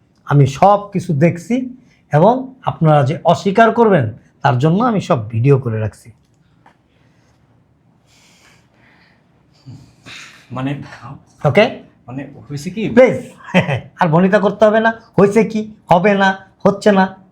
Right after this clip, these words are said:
Speaker 1: কেন না, এত কিছু জানার আমার ইচ্ছা বা ওই ধরনের মন মানসিকতা নাই। I am not interested। ওকে?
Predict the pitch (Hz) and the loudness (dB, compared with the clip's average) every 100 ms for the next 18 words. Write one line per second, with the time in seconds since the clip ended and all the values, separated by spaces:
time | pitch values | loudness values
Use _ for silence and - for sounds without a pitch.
0 | - 180 190 190 180 185 - - 151 165 | 0 4 4 4 2 -2 -14 -14 -6 -4
1 | 139 - 139 143 151 156 190 - _ - | -4 -6 -2 -2 -2 -2 -6 -6 _ -8
2 | 135 - 208 226 - _ _ _ _ _ | -8 -4 -4 -4 -6 _ _ _ _ _
3 | 131 127 123 127 127 127 127 135 120 113 | 0 2 2 2 2 2 0 0 -2 -4
4 | - 123 117 113 107 - - 135 131 139 | -6 -6 -6 -8 -10 -14 -6 -2 0 0
5 | 131 123 120 110 - 92 - - _ _ | 0 -2 -4 -6 -8 -14 -14 -20 _ _
6 | 127 196 240 - | -2 0 -2 -6